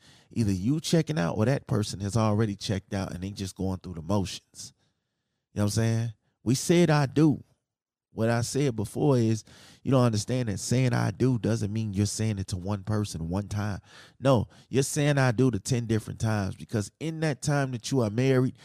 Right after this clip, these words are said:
people are going to change. People are going to adapt. People are going to evolve. Nobody is staying the same for ten years, okay?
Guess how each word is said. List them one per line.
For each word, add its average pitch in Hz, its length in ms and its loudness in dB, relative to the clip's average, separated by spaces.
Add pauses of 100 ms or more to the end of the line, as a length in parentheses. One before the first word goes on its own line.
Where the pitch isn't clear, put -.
(180)
people 143 240 -4
are 123 60 0
going 110 220 0
to - 200 -14
change. 117 540 -4 (200)
People 135 220 2
are 113 80 4
going 104 220 2
to 98 160 -4
adapt. 117 400 -2 (160)
People 135 200 2
are 113 80 2
going 104 220 0
to 101 140 -6
evolve. 101 500 2 (220)
Nobody 160 420 4
is 127 80 4
staying 127 240 2
the 101 80 -2
same 113 300 0
for - 100 -10
ten 87 300 -6
years, - 500 -12 (560)
okay? 120 400 -2